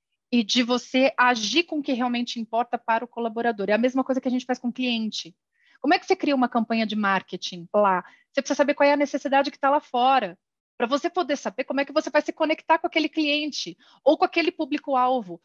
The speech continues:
ou com a persona que você desenhou. Então, assim, qual é a necessidade? O que que ele pensa?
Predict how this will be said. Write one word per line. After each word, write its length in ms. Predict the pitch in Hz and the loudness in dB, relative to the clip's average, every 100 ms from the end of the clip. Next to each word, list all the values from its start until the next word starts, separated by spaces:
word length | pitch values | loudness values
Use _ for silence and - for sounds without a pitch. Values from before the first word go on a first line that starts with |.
| _ | _
ou 140 | 269 269 | -4 0
com 60 | |
a 20 | |
persona 520 | 320 320 - 302 311 285 | 0 0 0 0 0 0
que 120 | 262 | -4
você 260 | 208 - | -8 -10
desenhou. 560 | 208 208 214 208 180 165 | -12 -8 -6 -4 -6 -2
Então, 240 | 240 247 349 | 0 4 2
assim, 280 | 311 269 - _ _ | 2 -2 -2 _ _
qual 140 | - 480 | 4 6
é 80 | |
a 60 | 427 | 6
necessidade? 720 | 359 302 254 226 208 196 180 | 4 0 -2 2 2 2 0
O 20 | |
que 100 | 202 | -8
que 120 | - 381 | 0 2
ele 180 | 392 _ | 2 _
pensa? 640 | - 285 247 - - 190 | 2 2 0 -4 -8 -8